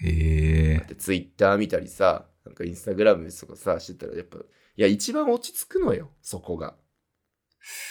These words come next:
Speaker 1: ちょっとわかんないっすね。
Speaker 2: いやいや、わかっ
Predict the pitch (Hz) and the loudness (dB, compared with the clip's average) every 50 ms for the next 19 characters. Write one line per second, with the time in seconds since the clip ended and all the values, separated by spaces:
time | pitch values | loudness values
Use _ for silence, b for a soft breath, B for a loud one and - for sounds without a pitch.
0 | B B B B B B _ - - - _ _ - - - 80 - - 101 104 | B B B B B B _ -16 -16 -16 _ _ -6 -4 -4 -2 0 0 2 2
1 | 87 80 82 - - - - 127 - - 90 92 98 - - - - - 110 104 | 2 2 2 0 0 0 0 -2 -2 -2 -4 -6 -8 -10 -14 -16 -10 -6 -4 -4
2 | 90 90 90 87 85 85 85 90 90 110 127 - - 339 330 | -4 -4 -6 -8 -10 -12 -14 -14 -14 -14 -14 -14 -14 -16 -16